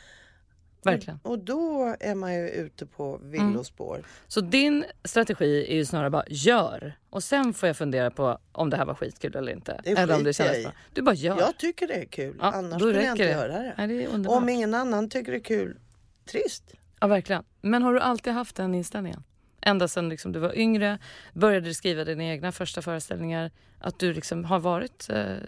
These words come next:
Speaker 1: fri från det där tvivlet, tror du?
Speaker 2: Jag tror, alltså, när jag får en idé så blir jag så uppfylld av den så att, eh, det känns inte ens som det är min idé.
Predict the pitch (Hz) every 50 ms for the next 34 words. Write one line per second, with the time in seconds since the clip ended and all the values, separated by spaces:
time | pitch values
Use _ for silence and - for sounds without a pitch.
0 | - - - - - 233 311 440 453 - - 175 160 160 - - - - - -
1 | - - - - - - - - - - 170 - 180 185 - - - - _ _
2 | _ _ - - - _ _ - _ _ _ _ _ _ _ _ _ _ _ -
3 | - - - - - - - - _ _ _ _ _ _ _ - - 311 - -
4 | - 175 226 302 359 - - - - 240 240 226 - - 254 247 240 240 240 -
5 | - - _ - _ _ _ _ _ _ - - - 180 208 226 247 277 311 339
6 | 349 339 320 302 269 269 - - 233 220 208 202 202 202 208 208 208 185 185 185
7 | 269 330 359 311 170 135 127 147 180 220 - _ _ _ _ _ _ _ _ _
8 | _ _ _ _ - - - 269 254 220 226 277 277 269 269 262 - - 247 247
9 | - - 339 339 294 - - - - - - - - - 339 392 440 370 240 170
10 | - - 151 160 143 135 131 139 139 135 143 139 139 139 139 123 - - - -
11 | - - - - 370 - - - _ _ - - 190 190 180 175 170 170 165 -
12 | - - _ _ _ - - _ _ _ - 214 226 247 233 - - 226 202 196
13 | 190 - - 294 269 220 254 233 220 185 175 175 - - 202 202 202 190 196 190
14 | 185 170 160 226 349 403 247 151 143 135 - - - 143 139 147